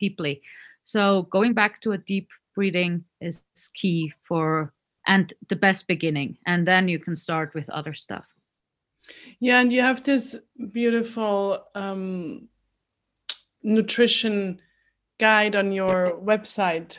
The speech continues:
Speaker 2: for, for, for food that can help with anxiety. And we will, of course, link that in the show notes so people can,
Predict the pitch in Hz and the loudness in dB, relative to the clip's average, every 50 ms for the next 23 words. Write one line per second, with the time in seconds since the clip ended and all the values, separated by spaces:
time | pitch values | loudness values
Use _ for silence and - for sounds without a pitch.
0 | - 185 - _ - - 208 196 196 190 185 180 175 175 170 165 165 175 180 185 | -16 -18 -20 _ -10 -6 -4 -2 0 0 0 0 0 -2 -4 -6 -8 -10 -12 -12
1 | - - 190 185 180 175 180 175 - 180 - - - 196 185 - - - 208 202 | -8 -4 -2 0 0 0 -2 -4 -8 -12 -12 -8 -6 -6 -6 -6 -4 0 0 0
2 | 190 190 196 185 - 190 196 180 190 196 190 - 190 190 190 180 - - 190 185 | 0 0 -2 -2 0 0 0 2 2 2 0 -2 -4 -2 -2 -4 0 0 2 2
3 | 190 185 185 185 190 190 190 190 190 190 190 185 - - - 190 196 190 - - | 2 0 0 -2 -2 -2 -2 -2 -2 -2 -4 -4 -6 -4 -2 0 0 0 -2 -2
4 | 196 196 196 185 190 - 196 180 175 175 - 180 190 180 185 170 - - 180 175 | -2 -4 -4 -4 -4 -2 -2 0 0 0 -2 -4 -4 -2 -2 -2 0 0 0 -2
5 | 175 170 - - 170 - - 190 190 - 190 190 190 - 180 175 175 - 175 180 | -2 -4 -4 -6 -6 -4 -4 -6 -4 -2 -4 -4 -2 -2 -4 -4 -4 -4 -4 -2
6 | 180 165 - | -2 -4 -8